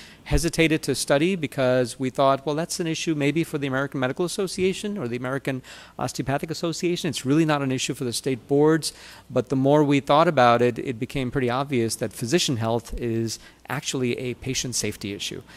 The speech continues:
And when physicians are not well, chances are their practice of medicine may not be the way it should be. So, um, the Federation's House of Delegates embraced this issue and wanted to study it, and the state boards put together a committee, a work group.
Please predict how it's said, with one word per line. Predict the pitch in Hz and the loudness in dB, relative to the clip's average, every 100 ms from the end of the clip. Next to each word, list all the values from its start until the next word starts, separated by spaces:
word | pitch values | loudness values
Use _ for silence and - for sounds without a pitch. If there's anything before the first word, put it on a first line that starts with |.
| - - - | -20 -20 -8
And | |
when | 120 117 | -6 -4
physicians | - 135 175 175 | 0 2 4 4
are | 139 | 4
not | 139 131 123 | 6 4 6
well, | 123 123 123 120 - - | 6 8 6 2 -10 -12
chances | - 131 127 139 120 | -6 -4 -2 0 2
are | 120 117 | 4 2
their | 110 110 | 0 -4
practice | 110 127 120 131 - | -4 -8 -8 -6 -6
of | 117 | -4
medicine | 131 151 131 113 | -2 0 -2 -4
may | 117 | -4
not | 120 113 | -4 -6
be | - 117 113 | -4 -4 -4
the | 110 | -6
way | 110 110 | -6 -6
it | 98 | -6
should | - 110 | -10 -6
be. | 104 95 - - - | -6 -6 -12 -20 -16
So, | - 139 135 131 131 - | -4 -2 0 2 0 -4
um, | 139 127 123 123 | -6 -6 -4 -6
the | 120 127 127 | -2 0 0
Federation's | 117 143 135 139 - 135 | 0 2 4 4 4 -2
House | 131 131 | -2 -2
of | 147 | -2
Delegates | 120 131 139 147 143 - - _ _ | 0 2 4 2 2 -4 -8 _ _
embraced | 127 117 127 156 - - - - | -4 2 4 4 0 -4 -8 -4
this | 127 135 - | 0 0 -2
issue | - - 170 165 | -4 0 2 0
and | 123 120 | 0 -2
wanted | 120 127 | -2 -2
to | 139 | -4
study | - 156 160 | 0 4 4
it, | 165 156 - - - | 4 0 -10 -18 -6
and | 127 | -4
the | |
state | 117 - 139 131 | -2 2 2 4
boards | 139 123 | 2 2
put | - - | -4 -6
together | 127 123 123 | -4 -2 -2
a | 117 | -2
committee, | 107 127 139 156 160 - - - | -2 0 2 2 -2 -10 -14 -8
a | |
work | 110 135 147 | 0 0 2
group. | 175 175 | 2 2